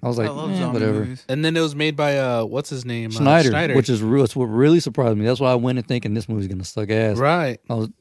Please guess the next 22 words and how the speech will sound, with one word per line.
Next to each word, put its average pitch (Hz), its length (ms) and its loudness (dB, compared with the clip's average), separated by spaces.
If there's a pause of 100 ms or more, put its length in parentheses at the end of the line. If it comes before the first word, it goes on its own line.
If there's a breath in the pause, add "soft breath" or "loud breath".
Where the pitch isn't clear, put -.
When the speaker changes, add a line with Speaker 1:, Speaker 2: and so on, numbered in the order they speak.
(300)
Speaker 1:
I 135 80 0
mean, 127 160 2
I 143 60 4
went 147 180 6
in 120 60 4
with 117 180 -2
the 135 140 2
lowest 120 400 6
expectations. 98 800 -4 (580)
Came 127 240 -2
out, 131 160 0 (500)
it 165 120 0
was 131 140 4
really 123 220 4
fucking 120 300 0
good. 143 300 2 (340)
Speaker 3:
Hmm. 156 260 -8 (320)
'Cause 139 140 -6
I 160 100 2
heard 196 200 0
it's, 175 160 -4
like, 139 200 -4